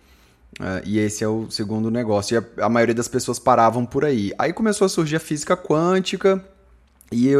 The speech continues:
e esse negócio do Einstein, espaço-tempo, já também não tava muito bem definido,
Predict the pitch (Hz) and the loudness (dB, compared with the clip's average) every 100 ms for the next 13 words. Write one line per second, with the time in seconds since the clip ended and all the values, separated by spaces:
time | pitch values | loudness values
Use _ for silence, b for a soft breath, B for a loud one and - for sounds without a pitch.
0 | 127 127 131 135 127 120 123 127 117 120 | 6 4 4 0 2 2 4 4 6 6
1 | - 120 - 117 113 - 120 113 117 117 | 2 -6 -2 -2 -2 -4 -8 -4 -2 -2
2 | 117 117 117 117 110 113 110 104 110 107 | -2 -2 0 2 2 -2 -4 -6 -4 -4
3 | 113 143 131 139 165 | -4 -2 0 0 -2